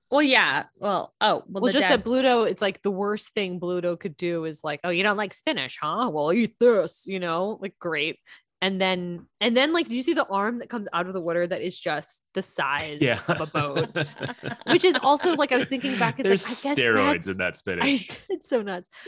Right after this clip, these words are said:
Speaker 2: But I guess that would be the cartoon. You'd probably see a giant
Speaker 3: Mm-hmm.
Speaker 2: Popeye arm coming up, you know? Um, and then, and then you wonder from here on out, it's like, probably before a fight, like, probably he'll suck it up and eat some spinach 'cause it sure helped.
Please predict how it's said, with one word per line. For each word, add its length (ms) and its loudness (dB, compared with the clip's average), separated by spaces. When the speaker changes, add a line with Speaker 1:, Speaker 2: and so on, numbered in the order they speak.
Speaker 2:
But 60 0
I 20 0
guess 160 2
that 220 4
would 140 2
be 80 0
the 100 0
cartoon. 760 -6
You'd 120 -10
probably 340 -4
see 380 -4
a 80 -2
giant 340 -4
Speaker 3:
Mm-hmm. 380 -2
Speaker 2:
Popeye 360 -4
arm 400 -4
coming 300 -6
up, 220 -8
you 80 -6
know? 240 -6
Um, 500 -2
and 180 -4
then, 460 -6
and 100 0
then 100 4
you 80 4
wonder 180 2
from 140 -2
here 220 -2
on 160 0
out, 160 -2
it's 120 -12
like, 160 -8
probably 340 0
before 280 -2
a 60 -6
fight, 360 -2
like, 240 -6
probably 400 -4
he'll 120 -2
suck 260 -6
it 60 -4
up 140 -2
and 100 -8
eat 100 -10
some 140 -16
spinach 500 -8
'cause 340 -10
it 120 -20
sure 200 -8
helped. 480 -6